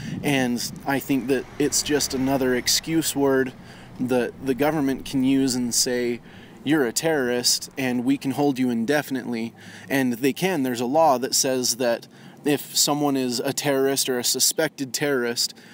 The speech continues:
that they can be held without a trial indefinitely. And that's really huge. And so it's, you know, they can say anyone who's in the country who goes against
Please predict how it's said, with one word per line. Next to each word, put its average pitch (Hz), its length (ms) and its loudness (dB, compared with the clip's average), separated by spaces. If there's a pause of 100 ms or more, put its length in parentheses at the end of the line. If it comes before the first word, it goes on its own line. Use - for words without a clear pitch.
(160)
that 131 140 2
they 139 100 2
can 139 160 0
be 131 140 2
held 131 460 0 (300)
without 143 680 2
a 147 120 -2
trial 135 540 2
indefinitely. 127 840 -2 (380)
And 127 280 0
that's 147 340 2
really 135 500 2
huge. 127 600 0
And 127 200 2
so 135 220 0
it's, - 280 -2 (140)
you 143 100 0
know, 135 140 0
they 135 140 2
can 135 180 -2
say 127 300 0 (360)
anyone 139 360 2
who's 123 240 0
in 185 140 4
the 156 60 0
country 131 560 -2 (300)
who 143 160 2
goes 139 400 4
against 131 600 0